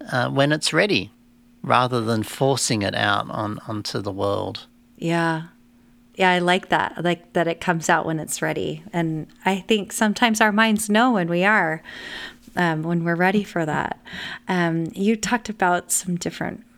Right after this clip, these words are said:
Speaker 2: some different way, you know, where we find some inspiration. And I was, um, in, in that book, Steal Like an Artist,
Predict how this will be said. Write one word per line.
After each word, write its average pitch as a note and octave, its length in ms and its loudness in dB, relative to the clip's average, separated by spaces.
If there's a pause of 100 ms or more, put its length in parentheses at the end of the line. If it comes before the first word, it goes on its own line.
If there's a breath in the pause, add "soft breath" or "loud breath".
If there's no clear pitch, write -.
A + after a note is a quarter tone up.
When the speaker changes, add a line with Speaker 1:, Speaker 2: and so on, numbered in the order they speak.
(380)
Speaker 2:
some F3 260 -2
different F3 440 -4
way, - 340 -4
you F3 140 -2
know, E3+ 240 -2
where F3+ 460 2 (140)
we F3 140 0
find D#3+ 260 -2
some E3+ 180 -4
inspiration. D#3 960 -4 (720)
And F3+ 160 2
I F3 280 2
was, E3+ 380 -2
um, D#3 440 0 (280)
in, F3 300 -2 (880)
in G3 260 4
that F3 280 0
book, E3+ 340 -2
Steal D#3+ 320 0
Like E3 200 -2
an D#3+ 120 -4
Artist, D3+ 640 -2